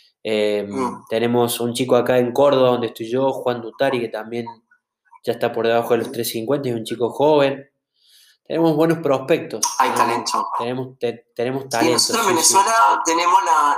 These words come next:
Speaker 2: la... que vimos aquí en España, las hermanas Brea, no sé si
Speaker 1: Sí, sí, sí.
Speaker 2: Eh... Muy bien. Un chico que no lo conozco, ¿eh?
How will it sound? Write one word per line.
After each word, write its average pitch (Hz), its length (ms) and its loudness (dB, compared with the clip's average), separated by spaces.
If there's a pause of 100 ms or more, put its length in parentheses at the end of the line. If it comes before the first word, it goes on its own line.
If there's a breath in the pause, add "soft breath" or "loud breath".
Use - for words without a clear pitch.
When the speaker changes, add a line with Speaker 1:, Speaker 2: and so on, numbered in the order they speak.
Speaker 2:
la... 135 320 -4 (1200)
que 127 80 -10
vimos 135 240 -2
aquí - 180 -10
en 139 80 -8
España, 170 460 2
las 123 140 -2
hermanas 127 440 0
Brea, 160 360 -4
no - 120 -12
sé - 140 -14
si - 180 -10 (220)
Speaker 1:
Sí, 135 320 -4
sí, 143 220 -8
sí. 135 360 -10
Speaker 2:
Eh... 117 720 -12 (520)
Muy 123 220 -2
bien. 139 540 2
Un 165 160 -6
chico - 260 2
que - 80 2
no - 140 6
lo - 160 8
conozco, - 440 4
¿eh? - 40 8